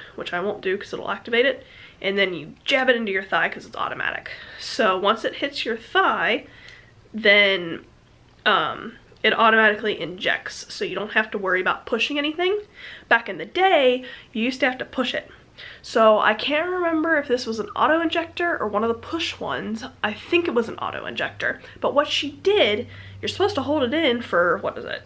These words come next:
ten seconds? I usually say twelve just because you're counting fast.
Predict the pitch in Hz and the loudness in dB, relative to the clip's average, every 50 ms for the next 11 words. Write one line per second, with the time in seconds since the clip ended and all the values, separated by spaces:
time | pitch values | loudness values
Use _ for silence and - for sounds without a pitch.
0 | - - - - - - - - - - 262 277 262 - 294 311 311 302 277 - | -18 -20 -20 -20 -20 -20 -20 -6 0 2 2 2 4 2 2 2 2 0 -2 -4
1 | - - 214 202 208 208 202 202 - - 156 - - - - 285 294 285 269 269 | -2 0 0 0 0 -2 -4 -6 -6 -4 -6 -6 -4 -2 0 0 2 0 0 -4
2 | - 196 208 - - - - - - - - - 175 180 - - 254 262 262 262 | -6 -8 -10 -10 -16 -12 -8 -6 -6 -6 -6 -10 -10 -6 -2 2 2 2 2 2
3 | 254 254 262 254 254 254 254 - - | 0 2 2 4 4 2 0 -6 -18